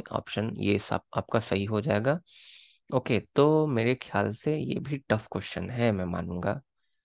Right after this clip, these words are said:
ये क्वेश्चन देखिए, देखने में है टफ, लेकिन ये अगर आपने मेरे क्लास से को सही से अटेंड किया है,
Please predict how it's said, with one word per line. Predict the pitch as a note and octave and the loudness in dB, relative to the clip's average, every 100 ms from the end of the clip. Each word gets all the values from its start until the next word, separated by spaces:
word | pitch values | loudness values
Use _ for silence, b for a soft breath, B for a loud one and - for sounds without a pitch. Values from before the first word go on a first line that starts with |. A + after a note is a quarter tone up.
| - - _ _ _ _ _ _ _ | -20 -20 _ _ _ _ _ _ _
ये | A#2 D3 | 6 6
क्वेश्चन | F3 D#3 - E3+ D3 | 8 6 6 6 6
देखिए, | D#3 - A#2+ G2+ | 4 6 4 4
देखने | G2+ B2 D#3+ D#3+ | 4 4 6 4
में | E3 D#3 | 4 4
है | C#3 C3+ - | 2 0 2
टफ, | A2 - | 2 2
लेकिन | G#2 A#2 C#3+ C#3 | -2 0 0 -2
ये | A#2+ A#2+ D3 E3 | 2 4 6 4
अगर | - B2 C3 | 2 2 2
आपने | C3 B2 B2+ C#3 | 2 0 -2 -2
मेरे | C#3 B2+ | 0 0
क्लास | B2+ A#2 A#2 - | 0 0 0 -2
से | C#3 | -6
को | - D3 | 0 -2
सही | C3+ A2 A#2+ C#3 | 0 0 4 4
से | C3+ | 4
अटेंड | A#2+ B2+ C3+ | 4 2 2
किया | B2+ | 2
है, | C3 | 2